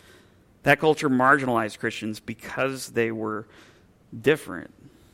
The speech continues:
But that brings us back to the thought we began with last week. Like, how different are we than the rest of the world as Christians?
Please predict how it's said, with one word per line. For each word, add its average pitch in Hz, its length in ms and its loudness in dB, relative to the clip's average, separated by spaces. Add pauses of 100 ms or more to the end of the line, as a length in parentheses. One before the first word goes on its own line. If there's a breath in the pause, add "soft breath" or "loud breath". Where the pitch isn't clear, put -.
(420 soft breath)
But - 80 -8
that 202 140 -2
brings 202 200 4
us 143 140 -2
back 160 200 4
to 127 100 0
the 110 40 -8
thought 139 200 4
we 117 100 -2
began 123 360 -2
with 120 180 -6
last 120 280 -2
week. 101 240 -10
Like, 110 180 -6
how 139 260 -2
different 185 360 -2
are 135 240 2
we 110 220 -2
than 123 180 -4
the 120 60 -2
rest 120 240 -4
of 120 80 -6
the 117 80 -6
world - 540 -6
as - 160 -14
Christians? - 800 -14